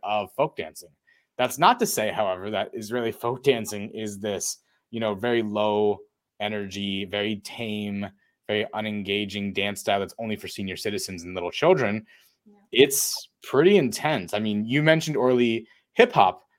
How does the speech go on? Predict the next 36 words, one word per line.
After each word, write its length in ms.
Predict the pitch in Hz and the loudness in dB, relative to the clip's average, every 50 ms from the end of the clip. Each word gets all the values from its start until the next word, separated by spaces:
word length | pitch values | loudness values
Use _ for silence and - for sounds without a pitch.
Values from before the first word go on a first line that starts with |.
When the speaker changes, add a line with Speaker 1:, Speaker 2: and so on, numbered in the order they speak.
| _ _ _ | _ _ _
Speaker 1:
and 260 | - 127 131 131 123 | -4 -2 -2 -2 0
the, 140 | 110 131 123 123 - - | -2 -2 -4 -4 -4 -4
for, 180 | 139 139 131 | -2 -2 -2
of 160 | - - - | -4 -8 -4
course, 280 | - - 160 151 - - | 0 2 2 4 4 6
my 140 | 123 127 156 | 6 6 6
mind 340 | 170 160 127 113 113 110 - 107 | 6 6 4 2 2 -2 -6 -6
jumped 280 | 98 117 107 110 104 - | -4 -4 -4 -4 -6 -8
to 340 | - 123 107 104 101 107 104 | -4 -2 -2 0 0 0 -2
the 80 | 104 | -2
Hafanali, 760 | - - 135 120 - 117 107 107 135 156 139 104 92 95 98 - _ _ _ _ _ _ _ | -2 -2 -2 -4 -4 -2 0 2 4 4 4 2 0 -2 -4 -6 _ _ _ _ _ _ _
which 180 | - 107 104 110 | -8 -6 -4 -4
is 100 | 98 101 | -4 -2
one 120 | 117 117 | -2 0
of 60 | 110 | 0
my 160 | 104 113 135 | 2 2 2
favorite 280 | 143 - 120 104 101 95 | 2 2 0 0 -2 -4
dances. 420 | 101 90 90 92 95 101 101 98 | -4 -6 -6 -6 -6 -6 -6 -6
And 140 | 113 - 101 | -6 -4 0
I 120 | 98 113 127 | 2 4 4
always 260 | 151 160 143 143 - | 4 4 2 0 -2
feel 140 | - 131 117 | -4 -2 -2
like 240 | 104 98 95 - - | -2 -2 -4 -6 -6
I'm 120 | 110 110 110 | -6 -4 -4
in 80 | 104 | -2
a 120 | 101 95 92 | -4 -4 -2
rapper 380 | 95 113 110 107 101 107 98 | 2 4 4 4 4 2 -2
music 320 | 98 101 120 147 156 139 98 | -4 -2 -2 -4 -4 -6 -6
video 360 | 95 92 87 87 82 85 85 | -4 -4 -2 -2 -2 -2 -4
when 100 | 87 92 | -4 -6
that 180 | 90 85 82 | -8 -8 -8
song 240 | - - 92 87 85 | -8 -8 -8 -8 -10
comes 200 | - - - 370 349 | -12 2 4 4 6
out. 160 | - 339 - - | 8 6 6 6
Speaker 2:
<laughs> 40 | 339 339 - - - - - - - - _ _ _ _ - | 4 2 0 -2 -8 -8 -8 -10 -12 -12 _ _ _ _ 6
Speaker 1:
So, 440 | 143 135 127 120 117 117 110 110 | 8 8 10 10 8 6 4 2